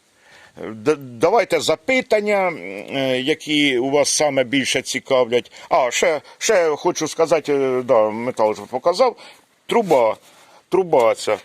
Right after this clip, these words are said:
Ось вона, е, труби купляю, я, купив я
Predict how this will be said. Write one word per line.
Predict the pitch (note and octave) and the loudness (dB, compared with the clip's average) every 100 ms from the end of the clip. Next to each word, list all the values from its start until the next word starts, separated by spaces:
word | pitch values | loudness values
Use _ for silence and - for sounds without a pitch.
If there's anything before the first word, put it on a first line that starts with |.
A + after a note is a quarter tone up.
| - - - | -14 -16 -2
Ось | F3+ - | -2 0
вона, | D3+ D#3+ D3 - - - B2+ | 0 2 0 -2 -18 -14 -6
е, | C#3+ - | -6 -2
труби | E3+ E3 D3+ | -4 0 -2
купляю, | C#3 C#3+ C#3+ D3+ C#3 C3+ D3 | -2 -10 -4 0 2 0 -4
я, | D#3+ | -4
купив | - D#3 - C3+ | -4 -8 -4 -4
я | C3+ | 0